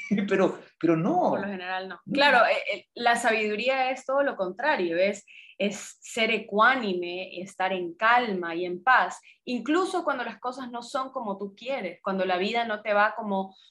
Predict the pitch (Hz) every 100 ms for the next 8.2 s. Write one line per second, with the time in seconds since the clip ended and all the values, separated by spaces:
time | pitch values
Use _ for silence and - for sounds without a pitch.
0 | _ 208 - 208 196 185 175 - 233 220
1 | - - 175 175 196 185 185 180 180 180
2 | 196 220 214 202 - 208 208 208 196 190
3 | 208 196 202 - 180 170 160 - _ -
4 | _ 233 233 240 233 233 220 208 214 214
5 | 214 202 196 233 277 269 269 - 208 196
6 | 196 202 - 196 196 196 208 240 262 269
7 | 240 202 190 190 190 190 220 254 254 247
8 | 233 233